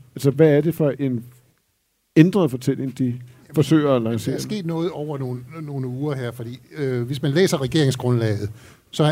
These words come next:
Speaker 2: er det økonomien, der er problemet. Vi har et lille råderum, og vi skal bruge det meste på forsvaret, øh, og der skal vi lave en to tusind og tredive-plan, og det skal vi prøve at agere indenfor. Så dele mig, om ikke man går hen og finder seksten milliarder over i Finansministeriet.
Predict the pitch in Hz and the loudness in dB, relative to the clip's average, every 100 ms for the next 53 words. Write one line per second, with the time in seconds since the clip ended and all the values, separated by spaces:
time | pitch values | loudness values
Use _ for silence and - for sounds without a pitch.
0 | 139 135 127 120 123 123 120 120 113 131 | 2 2 2 2 0 0 0 -2 -2 2
1 | 135 135 117 110 110 113 120 113 107 104 | 4 4 4 0 -2 -2 0 0 0 -4
2 | 110 120 110 120 107 110 127 120 139 156 | -2 -2 -2 0 -2 -4 -6 -4 0 4
3 | 165 131 147 185 143 135 135 123 - 120 | 4 4 4 4 2 -2 -2 -6 -4 -4
4 | 120 120 113 120 - 110 135 147 - 151 | -2 0 0 -2 -4 -4 -2 -2 -2 -4
5 | 139 123 - - - 143 123 120 117 113 | -2 -4 -8 -18 -6 2 4 6 4 4
6 | 107 - - - - 147 151 139 135 - | 0 -4 -18 -20 -2 2 4 4 2 -4
7 | - 127 120 127 123 110 131 123 120 120 | -2 0 2 4 4 2 0 -2 -2 -2
8 | 113 117 127 127 120 113 107 120 123 117 | -2 0 2 2 2 0 0 0 0 0
9 | 127 123 110 131 117 107 110 117 110 107 | 2 0 0 0 2 4 4 2 -2 -4
10 | - - _ _ _ _ - 156 160 170 | -14 -20 _ _ _ _ -2 4 8 10
11 | 196 196 123 127 147 156 135 127 147 151 | 10 6 6 4 2 2 0 4 2 2
12 | - 143 143 - 120 135 143 113 107 110 | 0 0 0 0 0 0 0 2 2 0
13 | 110 107 113 110 110 123 - 107 107 110 | 0 0 0 0 -2 -2 -2 -2 0 -2
14 | 110 | -2